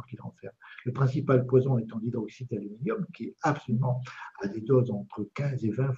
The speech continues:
fois supérieures à ce qui est tolérable par l'organisme. Et il y a également du mercure et un certain nombre d'autres métaux lourds qui sont des poisons violents.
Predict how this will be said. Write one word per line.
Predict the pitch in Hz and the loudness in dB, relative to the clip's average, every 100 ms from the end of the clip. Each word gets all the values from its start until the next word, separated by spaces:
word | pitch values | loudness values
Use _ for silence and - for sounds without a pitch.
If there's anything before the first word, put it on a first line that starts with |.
| - | 2
fois | 135 131 | 4 4
supérieures | - 127 117 127 123 127 | 0 -4 2 6 4 2
à | 123 | -8
ce | |
qui | - | -8
est | 113 - | -10 -2
tolérable | - 160 139 123 127 113 113 - - - | 0 2 2 2 2 0 -4 -14 -20 -10
par | 104 | -6
l'organisme. | 104 98 107 110 175 - - - - - - - - | -4 -4 -2 0 2 0 -6 -20 -18 -16 -16 -16 -2
Et | 120 127 127 - - - | 6 6 6 -6 -14 -6
il | 117 110 | -6 -2
y | |
a | 113 | -2
également | 110 92 101 127 | 0 0 2 4
du | 123 123 | 4 4
mercure | 107 90 - 131 123 123 | -2 -4 -4 -2 0 -2
et | 110 | -4
un | 101 | -6
certain | 101 - 98 101 | -8 -6 -6 -4
nombre | 113 107 | -6 -2
d'autres | 123 113 - 110 | 0 0 -2 -8
métaux | 107 - 98 | -8 -8 -4
lourds | 123 127 123 | 2 2 2
qui | 123 | -4
sont | - 127 123 | -8 -4 -2
des | 110 | -4
poisons | - 110 120 113 110 - | -6 -6 -4 -4 -6 -6
violents. | 104 107 214 | -2 2 2